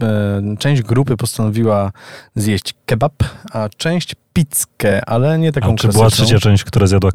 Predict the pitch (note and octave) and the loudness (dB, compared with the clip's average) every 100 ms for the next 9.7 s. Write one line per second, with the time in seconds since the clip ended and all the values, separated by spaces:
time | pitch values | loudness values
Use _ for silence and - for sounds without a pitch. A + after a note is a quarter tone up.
0 | - G#2+ F#2+ - - F#2 - - C3+ A2 | 0 0 0 0 -2 -2 -2 2 2 0
1 | _ - - - - - _ _ - A2+ | _ -20 -20 -20 -20 -20 _ _ -4 -2
2 | A2+ A2 G#2+ G2+ D#2+ - - _ B2 C3+ | 0 0 0 -2 -4 -12 -20 _ 0 2
3 | B2 A#2+ B2 - D3+ C#3 - F3+ A#2 G2 | 4 4 4 4 4 4 2 2 0 -2
4 | - - - C3 - - G3+ F#3+ F3+ - | -6 -16 -12 -8 -8 0 0 0 -4 -14
5 | _ - - G2 - _ _ A#2 G#2 - | _ 0 2 2 -2 _ _ -8 -6 -8
6 | G2+ F#2+ _ _ _ _ _ - - C#3 | -16 -20 _ _ _ _ _ -6 2 6
7 | G2+ G2 G2+ F#2 G2+ - G2 F#2 - A2+ | 8 8 6 4 2 0 0 0 0 -2
8 | - - - - - B2 A#2 A#2 A#2 B2 | -2 -14 -20 -14 -4 0 2 2 2 2
9 | C3+ C#3+ - A#2 - G2+ G2+ | 2 2 4 2 2 -4 -8